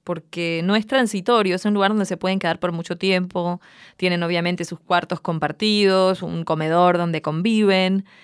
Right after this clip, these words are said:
y esa noche, eh, que llegué, estaban, eh,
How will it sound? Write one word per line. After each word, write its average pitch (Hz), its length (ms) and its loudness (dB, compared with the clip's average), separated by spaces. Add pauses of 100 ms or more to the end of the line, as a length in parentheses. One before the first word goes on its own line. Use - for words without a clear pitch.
(280)
y 180 500 -4
esa 208 240 2
noche, 233 600 2 (180)
eh, 170 300 -8
que 180 140 -4
llegué, 185 560 0
estaban, 190 720 0 (260)
eh, 165 420 -2